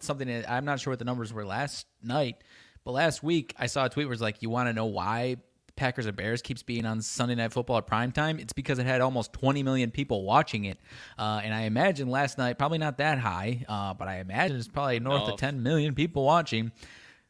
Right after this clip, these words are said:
Speaker 1: So the recipe, if you, as, as opposed to doing that, what you should do if you wanna protest anything, as far as that is concerned, stop going to the games or stop watching,
Speaker 2: Hundred percent.
Speaker 1: which I know is impossible. I, I, I don't know that I could do that. Like,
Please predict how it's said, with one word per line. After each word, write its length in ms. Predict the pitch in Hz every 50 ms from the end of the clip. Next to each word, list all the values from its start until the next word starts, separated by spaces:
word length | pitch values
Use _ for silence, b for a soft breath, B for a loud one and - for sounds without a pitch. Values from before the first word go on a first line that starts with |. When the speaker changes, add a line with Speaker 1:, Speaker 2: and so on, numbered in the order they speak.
| B -
Speaker 1:
So 160 | - - 156 156
the 240 | 156 151 147 139 123
recipe, 580 | 120 143 180 - - 226 - - 156 143 135
if 180 | 123 120 - -
you, 420 | 143 135 135 127 127 123 120 120
as, 460 | - - 117 117 113 110 104 120 120 -
as 260 | 120 113 117 120 120
opposed 360 | 139 - - 160 180 190 -
to 60 | 147
doing 300 | 139 165 180 170 123 104
that, 320 | 98 120 160 160 123 - 78
what 200 | 101 104 101 -
you 180 | 107 110 104
should 240 | 95 - - 123 120
do 200 | 117 139 180 196
if 120 | 147 110
you 80 | 117 113
wanna 240 | 113 135 160 160 123
protest 520 | - - 147 175 180 - 147 123 113 -
anything, 600 | 120 143 196 226 220 - - 107 98 95 95 98
as 180 | 95 98 107 -
far 240 | - 131 143 170 165
as 120 | 143 120
that 180 | 127 147 175 180
is 80 | 147
concerned, 540 | - 143 127 - 180 202 190 170 147 131 120 - _ _ _
stop 340 | - - - 120 139 160
going 200 | - - 170 170
to 40 | 151
the 60 | 120
games 280 | 110 117 139 170 156 110
or 60 | 101
stop 280 | 98 - - 143 147 117
watching, 80 | 113 113
Speaker 2:
Hundred 100 | 120 139 -
percent. 160 | - 107 92
Speaker 1:
which 120 | 98 95 -
I 100 | 101 107
know 200 | 113 160 220 247
is 100 | 269 254
impossible. 680 | 214 - - 101 90 110 - - 107 120 151 - - _ _
I, 140 | - 120 143
I, 360 | 156 120 73 - 127 120 98 92
I 60 | 123
don't 180 | 127 185 220 220
know 100 | 170 147
that 140 | 147 139 110
I 100 | 92 147
could 200 | 170 - 170 139
do 160 | 117 95 82
that. 260 | 90 101 127 - -
Like, 160 | - 110 110